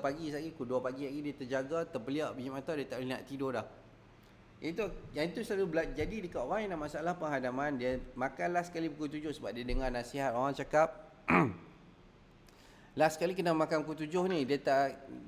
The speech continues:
waktu tidur tu kena, kena biar perut kosong, baru kita boleh tidur elok. Kalau tidak, sekali nak reflux apa semua. Tak, yang ni adalah, ah, ah, nasihat pada orang yang mengikut, mengikut, mengikut. Saya, apa nasihat yang saya bagi, semua praktikal sebab saya buat benda ni dah sembilan tahun.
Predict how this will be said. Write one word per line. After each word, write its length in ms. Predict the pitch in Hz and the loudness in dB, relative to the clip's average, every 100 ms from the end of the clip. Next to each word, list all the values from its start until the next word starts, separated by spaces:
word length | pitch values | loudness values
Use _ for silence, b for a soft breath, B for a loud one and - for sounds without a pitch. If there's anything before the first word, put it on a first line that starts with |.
| - | -2
waktu 240 | 131 135 151 | 0 0 -2
tidur 320 | 165 170 170 | -2 -2 -2
tu 80 | 170 | -4
kena, 240 | 156 147 | -4 -2
kena 240 | 151 143 | 0 0
biar 320 | 127 131 147 139 | 2 6 8 8
perut 240 | 139 131 | 4 2
kosong, 560 | 127 - 139 120 113 107 | 0 4 6 8 6 6
baru 240 | 120 123 | 4 2
kita 160 | 127 117 | -2 -4
boleh 160 | 117 | -4
tidur 560 | 107 117 120 113 104 104 | -4 -2 0 2 2 0
elok. 320 | 113 120 107 | 2 2 2
Kalau 140 | 110 107 | 0 -2
tidak, 240 | 127 104 | -4 -4
sekali 160 | 113 113 | -6 -6
nak 160 | 113 | -4
reflux 320 | 107 113 117 | -4 -4 -4
apa 160 | 104 113 | -6 -8
semua. 200 | 113 120 | -8 -10
Tak, 300 | 113 - 123 - | -10 -4 -4 -4
yang 80 | 113 | -6
ni 240 | 131 143 107 | -4 -4 -4
adalah, 400 | 127 123 131 - B B B B B B - | -4 -2 -2 -4 B B B B B B 0
ah, 640 | 147 151 151 151 151 160 165 - - - - - | 4 6 6 6 4 2 -4 -14 -20 -20 -14 -2
ah, 400 | 143 151 147 151 | 0 2 2 2
nasihat 480 | 151 151 190 180 - | 0 -2 0 0 0
pada 240 | 143 147 | 2 2
orang 240 | 143 151 | 2 2
yang 80 | 147 | 2
mengikut, 480 | 139 143 147 - 127 | 2 2 0 -2 -2
mengikut, 400 | 131 139 139 131 | 0 0 0 0
mengikut. 560 | 131 139 147 143 - - | 2 0 2 0 0 -2
Saya, 560 | 123 165 190 185 165 - | -2 2 2 2 2 -2
apa 240 | - - | -2 0
nasihat 480 | 180 180 185 208 170 | 0 0 0 2 2
yang 80 | 175 | 0
saya 240 | 185 175 | -2 0
bagi, 240 | 170 180 202 | 0 -2 -4
semua 240 | 160 151 | 0 2
praktikal 560 | 147 120 110 - 151 113 | 2 -2 -8 0 2 2
sebab 320 | 113 117 - | 2 0 0
saya 400 | - 127 135 143 | 0 2 4 4
buat 160 | 143 127 | 2 2
benda 240 | 120 135 | 0 -2
ni 160 | 151 165 | -2 -4
dah 80 | |
sembilan 320 | 151 139 127 123 | -4 -4 -4 0
tahun. 240 | 120 123 | 0 0